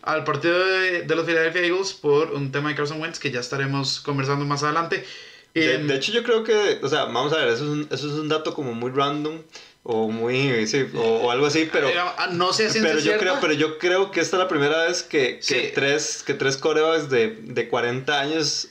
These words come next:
Speaker 2: están, eh, peleando
Speaker 1: Sí,
Speaker 2: playoffs, ¿verdad?
Speaker 1: eso es un dato que a ciencia cierta uno no lo sabe, pero uno creo que, que lo, lo podemos asumir, ¿verdad?
Speaker 2: Sí,
Speaker 1: O sea,
Speaker 2: sí, es que
Speaker 1: sería
Speaker 2: nunca ha
Speaker 1: muy,
Speaker 2: pasado, nunca ha pasado.
Speaker 1: sería muy increíble que no.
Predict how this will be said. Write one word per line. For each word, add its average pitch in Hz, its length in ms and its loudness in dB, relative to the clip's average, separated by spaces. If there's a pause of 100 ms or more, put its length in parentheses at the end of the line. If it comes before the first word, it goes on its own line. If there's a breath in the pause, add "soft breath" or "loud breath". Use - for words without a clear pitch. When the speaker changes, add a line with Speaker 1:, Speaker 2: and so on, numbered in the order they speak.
Speaker 2:
están, 131 640 -4
eh, 120 120 0
peleando 117 420 -2
Speaker 1:
Sí, 127 80 -2
Speaker 2:
playoffs, 117 260 2
¿verdad? 151 180 -2
Speaker 1:
eso 151 140 0
es 175 40 0
un 180 80 -4
dato 185 220 0
que - 200 -10
a 131 120 -4
ciencia 165 260 -2
cierta 214 280 0
uno 196 100 2
no 190 120 0
lo 190 60 4
sabe, 208 240 -2
pero 139 140 0
uno 170 160 -2
creo 180 180 0
que, 160 220 -8
que - 160 -12
lo, 139 240 -6
lo 131 140 -6
podemos 135 220 0
asumir, 170 360 0
¿verdad? 135 260 0
Speaker 2:
Sí, 147 80 2
Speaker 1:
O 156 40 2
sea, - 80 2
Speaker 2:
sí, 208 60 2
es 208 80 4
que 131 60 0
Speaker 1:
sería 151 260 0
Speaker 2:
nunca 160 160 0
ha 165 40 -2
Speaker 1:
muy, 156 60 0
Speaker 2:
pasado, 143 320 0
nunca 117 200 -4
ha - 60 -2
pasado. 143 200 0
Speaker 1:
sería 151 200 2
muy 175 460 0
increíble 165 420 0
que 151 100 0
no. 185 220 -2